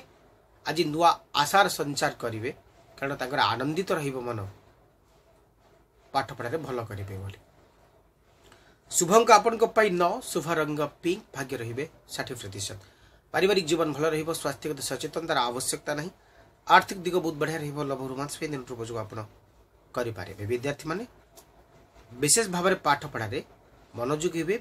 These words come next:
ସଫଳ ବି ହେବେ। ଏବେ ବୃଷ ରାଶିର କଥା, ଷଷ୍ଠ ଚନ୍ଦ୍ର, କୁଇନ୍ ଅଫ୍ କଏନ୍ସ। କୁଇନ୍ ଅଫ୍ କଏନ୍ସ, ଆ, ଗୋଟେ ଧନ ପ୍ରାପ୍ତିର କଥା କହିଥାଏ, କିନ୍ତୁ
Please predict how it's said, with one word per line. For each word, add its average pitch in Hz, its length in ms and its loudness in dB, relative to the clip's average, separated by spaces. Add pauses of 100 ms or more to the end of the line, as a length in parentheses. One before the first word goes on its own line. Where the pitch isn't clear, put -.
(140)
ସଫଳ 135 380 0
ବି 110 120 -8
ହେବେ। 101 220 -4
ଏବେ 135 160 -2 (680)
ବୃଷ 151 240 0
ରାଶିର 135 340 4
କଥା, 120 280 -8 (320)
ଷଷ୍ଠ - 400 0
ଚନ୍ଦ୍ର, 151 320 0 (400)
କୁଇନ୍ 135 200 -4
ଅଫ୍ 113 140 -8
କଏନ୍ସ। 98 300 -10 (1160)
କୁଇନ୍ 208 200 4
ଅଫ୍ - 160 2
କଏନ୍ସ, 214 440 6
ଆ, 190 100 6
ଗୋଟେ 180 200 0
ଧନ 160 240 2
ପ୍ରାପ୍ତିର 185 420 2
କଥା 160 300 -2
କହିଥାଏ, 156 380 0
କିନ୍ତୁ 170 200 -4